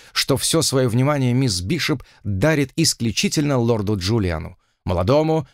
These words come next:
и элегантному мажору из семейства богатых бездельников Сент-Джеймского двора. На что мог надеяться бедный доктор, авантюрист, изгой и преступник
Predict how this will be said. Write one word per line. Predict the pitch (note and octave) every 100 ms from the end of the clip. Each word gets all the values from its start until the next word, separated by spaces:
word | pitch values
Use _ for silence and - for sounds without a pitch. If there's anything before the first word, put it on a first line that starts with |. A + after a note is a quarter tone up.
| _
и | A2+
элегантному | A#2 A#2 C#3+ C3+ C#3 C3
мажору | G#2+ G#2 F2+ D3 C3+
из | A2+ -
семейства | G#2+ B2+ B2+ -
богатых | A2 G2+ F2 A2+ A#2 G2
бездельников | F#2 E2 D#2 A#2+ G#2+ G2+ G#2 - _ -
Сент-Джеймского | - D3+ E3 G2+ B2 A#2 - G2
двора. | E2 D#2+ D2+ - _ _ _ _ _ _
На | A#2 C3+
что | - - G3+
мог | F3+ D#3+
надеяться | B2+ G#2+ C#3+ C3+ -
бедный | G#2+ A#2 G2
доктор, | F2+ A2+ - - - _
авантюрист, | G2 F#2+ F#2+ G#2+ C3+ - -
изгой | F#2+ F2+ A2+ D3+ A#2+ - -
и | B2
преступник | A#2+ G#2+ - - D3 D3 - F#2